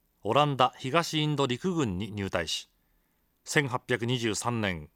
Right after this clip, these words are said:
文政六年、商館医として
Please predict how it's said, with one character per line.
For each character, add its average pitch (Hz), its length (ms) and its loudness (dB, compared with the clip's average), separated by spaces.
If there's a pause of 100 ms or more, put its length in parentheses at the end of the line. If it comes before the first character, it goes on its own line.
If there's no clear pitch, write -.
(140)
文 113 160 0
政 131 340 2
六 110 200 -2
年、 95 160 -2 (580)
商 - 220 0
館 180 300 4
医 156 60 -2
と 156 120 2
し - 100 -6
て 151 220 0